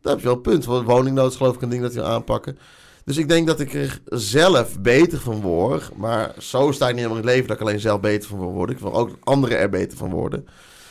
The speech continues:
Dus ik, ik zou, al-, als ik, als ik zou stemmen, dan zou ik stemmen op iets waar de meeste mensen beter van worden. En niet waar ik per se beter van word.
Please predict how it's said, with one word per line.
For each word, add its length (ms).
Dus 140
ik, 200
ik 120
zou, 300
al-, 220
als 180
ik, 120
als 160
ik 60
zou 120
stemmen, 260
dan 100
zou 120
ik 60
stemmen 260
op 100
iets 300
waar 480
de 160
meeste 400
mensen 320
beter 260
van 120
worden. 240
En 60
niet 140
waar 200
ik 200
per 120
se 200
beter 300
van 160
word. 320